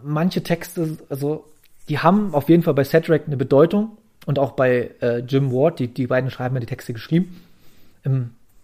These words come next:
ganzen Zeitraum der ganzen At the Drive-In, äh, Diskografie bis halt zur neue Re-, Reunion zweitausendelf, zehn, elf.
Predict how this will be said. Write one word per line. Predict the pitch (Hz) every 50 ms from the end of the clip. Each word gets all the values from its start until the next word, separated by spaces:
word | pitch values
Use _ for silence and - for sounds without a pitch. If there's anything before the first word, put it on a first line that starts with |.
| _ -
ganzen | 139 131 135 - - 143 135 131 -
Zeitraum | - - 127 127 - - 135 135 - -
der | 127 123
ganzen | 131 127 - 120
At | 120
the | 127 123
Drive-In, | 123 123 123 123 135 135 131 - _ - - - - - - - - - - - _ - -
äh, | - 139 135 131 135 135 - _ _ _ _ - _ _ _ _ _ _ _ _ _ -
Diskografie | - - - 131 - 127 120 - - 139
bis | 117 - 139 - -
halt | 131 120 -
zur | - - 127
neue | 120 123 127 131 127 - -
Re-, | 123 123 135 135 143 - -
Reunion | - 135 131 127 123 135 143 151 156 147
zweitausendelf, | 147 - - 127 123 135 127 131 131 135 135 - - - _ _ _ _ - _ _ _ _ _ - - 120 135 139 - -
zehn, | - - - 135 143
elf. | - 139 143 151